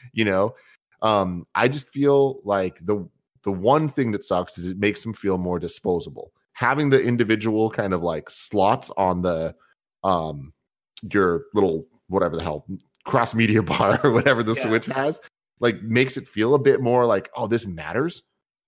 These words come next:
Speaker 1: So it's like when you just have to go into the app and it's just a bunch of games, it feels like Netflix. It feels like, "Oh, it's all here. None of it matters." Like, I, I feel less incentivized to play through and complete it, you know, like, to have that, like, we talked so long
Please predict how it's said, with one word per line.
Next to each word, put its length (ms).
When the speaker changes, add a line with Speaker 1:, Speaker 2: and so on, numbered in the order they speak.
Speaker 1:
So 180
it's 120
like 140
when 120
you 60
just 220
have 180
to 60
go 160
into 140
the 100
app 180
and 80
it's 100
just 160
a 20
bunch 180
of 60
games, 280
it 80
feels 160
like 80
Netflix. 480
It 100
feels 280
like, 200
"Oh, 120
it's 120
all 140
here. 340
None 160
of 80
it 80
matters." 480
Like, 180
I, 180
I 60
feel 320
less 260
incentivized 640
to 80
play 240
through 540
and 120
complete 440
it, 240
you 140
know, 160
like, 200
to 60
have 280
that, 180
like, 260
we 100
talked 260
so 180
long 480